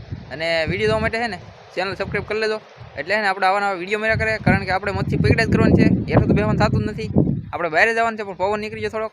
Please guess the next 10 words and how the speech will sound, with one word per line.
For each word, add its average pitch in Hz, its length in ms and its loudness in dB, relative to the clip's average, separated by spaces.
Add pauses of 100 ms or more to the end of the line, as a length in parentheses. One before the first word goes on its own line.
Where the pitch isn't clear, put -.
ને 127 140 -10
જાર 160 180 2
રિપેર 180 180 -6
કરવાનું 170 220 -10
બાકી 180 220 -4
છે. 185 120 -8 (480)
ઓકે, 143 100 -8
પવન 185 260 -2
ન 190 120 -6
નડ્યો. 160 260 -4